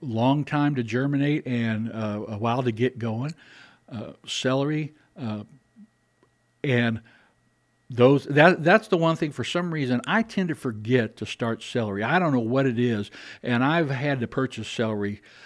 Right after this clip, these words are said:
uh, for the last couple of years. I, I start everything else with seed, and I forget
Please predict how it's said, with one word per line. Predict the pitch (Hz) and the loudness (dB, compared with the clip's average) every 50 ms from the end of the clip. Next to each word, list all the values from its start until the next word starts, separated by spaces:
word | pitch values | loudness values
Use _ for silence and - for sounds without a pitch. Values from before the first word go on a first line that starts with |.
| - - - | -20 -14 -8
uh, | - 120 113 110 104 104 120 - | -4 -2 -2 -2 -2 -4 -6 -8
for | - - - 127 | -8 -4 -2 0
the | 120 117 | 0 2
last | 113 113 117 117 113 - | 2 0 0 -2 -4 -6
couple | - - 117 113 - 113 | -6 -6 -6 -4 -4 -4
of | 107 | -4
years. | 107 107 113 120 127 120 123 | -2 -2 -2 -2 -4 -2 -2
I, | 120 117 120 - | -2 -2 -2 -4
I | 117 117 | -4 -4
start | - - - 127 117 117 117 | -4 -4 -2 -2 -2 0 2
everything | 143 175 180 196 190 - 180 160 151 | 2 2 2 0 0 -2 -2 0 0
else | 147 143 139 - - | 0 -2 -2 -4 -4
with | 123 113 - | -6 -6 -6
seed, | - - 131 127 127 127 - | -6 -6 -4 -4 -4 -4 -4
and | 120 113 107 | -4 -4 -4
I | 104 | -4
forget | 107 - 107 107 101 104 113 120 131 131 | -4 -6 -8 -8 -6 -2 0 0 0 0